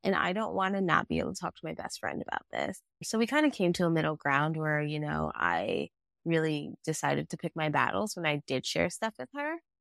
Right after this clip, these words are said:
And she, you know, didn't go straight for the jugular right away. But also I think, like, when you're sharing that information with people, you have to know who you're talking to. You know, that specific person was so protective over me.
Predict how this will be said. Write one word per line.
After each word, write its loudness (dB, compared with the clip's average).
And 2
she, 0
you 2
know, 6
didn't 2
go 6
straight 2
for -4
the -4
jugular -4
right 0
away. -4
But 0
also -2
I -2
think, 2
like, 6
when 8
you're 6
sharing 0
that 2
information 0
with -2
people, 0
you 6
have 0
to -6
know -2
who -4
you're -4
talking 0
to. -2
You 6
know, 6
that 6
specific -2
person 6
was 2
so 6
protective 2
over 2
me. -8